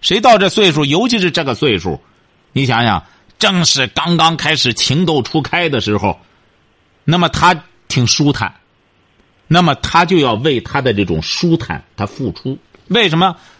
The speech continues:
她的同龄人百分之九十的人，人家都在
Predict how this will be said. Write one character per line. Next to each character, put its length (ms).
她 260
的 140
同 240
龄 180
人 200
百 200
分 120
之 80
九 220
十 160
的 120
人， 160
人 160
家 100
都 200
在 280